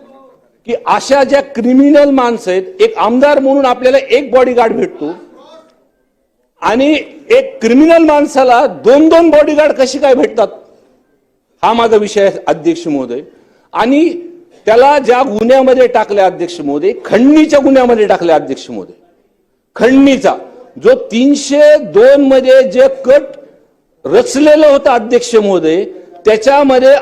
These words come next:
अजून सुद्धा हा वाल्मिक कराड नावाचा व्यक्ती त्याच्यामध्ये घेतलेला नाही, अध्यक्ष महोदय. वारंवार मी, हा खून झाल्यापासून मी वारंवार बोलतोय की जर या, अ,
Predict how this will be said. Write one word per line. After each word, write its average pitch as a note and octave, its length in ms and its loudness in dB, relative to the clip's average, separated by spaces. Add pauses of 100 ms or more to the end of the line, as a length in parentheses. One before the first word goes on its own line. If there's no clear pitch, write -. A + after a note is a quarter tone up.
अजून C#4 420 2
सुद्धा D4 340 0
हा B3+ 280 0
वाल्मिक C4+ 580 0
कराड C4+ 320 2
नावाचा C4+ 600 0
व्यक्ती B3 440 -4
त्याच्यामध्ये A#3+ 440 0
घेतलेला G3+ 460 -2
नाही, E3 120 -4
अध्यक्ष D3 280 -12
महोदय. G#2 240 -16 (440)
वारंवार C#4 800 2
मी, D4 360 -2 (680)
हा C4+ 320 -2 (600)
खून C#4+ 260 0
झाल्यापासून B3+ 600 0
मी C4 80 2
वारंवार B3+ 580 2
बोलतोय A#3+ 440 2
की C4+ 200 -6
जर B3 300 0 (1080)
या, C4 240 0 (380)
अ, D3+ 160 -14